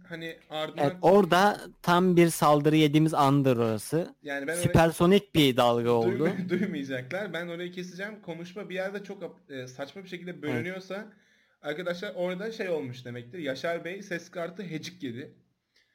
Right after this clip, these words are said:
Speaker 1: E,
Speaker 2: Burada
Speaker 1: hak yiyen
Speaker 2: Beşiktaş
Speaker 1: hack-
Speaker 2: süpersonik saldırıda bulundu. Yani burada sizi kurtarmak için orayı kesmek zorundayız. Çeşitli ışınlar çünkü yolluyorlar.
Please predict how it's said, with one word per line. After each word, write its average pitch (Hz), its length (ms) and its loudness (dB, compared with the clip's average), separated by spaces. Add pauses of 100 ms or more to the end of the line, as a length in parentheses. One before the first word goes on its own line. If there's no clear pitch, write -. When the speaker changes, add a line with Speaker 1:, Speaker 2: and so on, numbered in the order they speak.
(420)
Speaker 1:
E, 120 460 -8
Speaker 2:
Burada 151 440 -6
Speaker 1:
hak 151 340 -6
yiyen 185 140 -4
Speaker 2:
Beşiktaş 170 120 2
Speaker 1:
hack- 180 120 -8
Speaker 2:
süpersonik 160 460 -2
saldırıda 156 500 4
bulundu. 131 560 2 (600)
Yani 131 300 -2
burada 165 220 4
sizi 170 300 0
kurtarmak 185 480 4
için - 140 -4
orayı 170 240 6
kesmek 165 460 0
zorundayız. 127 540 0
Çeşitli 151 600 -2
ışınlar 156 480 4
çünkü 127 360 -2
yolluyorlar. 117 760 -4